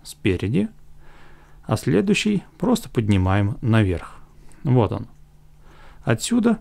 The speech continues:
его можно поставить рядом. И теперь вот эти два элемента стоят хорошо. Рядом с этим должен быть бело-красный.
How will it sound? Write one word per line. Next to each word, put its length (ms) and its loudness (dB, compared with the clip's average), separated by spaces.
его 280 4
можно 340 4
поставить 560 0
рядом. 420 2
И 80 0
теперь 460 0
вот 200 2
эти 200 2
два 300 2
элемента 560 0
стоят 380 0
хорошо. 500 0
Рядом 380 4
с 100 -6
этим 400 2
должен 380 4
быть 100 4
бело-красный. 800 0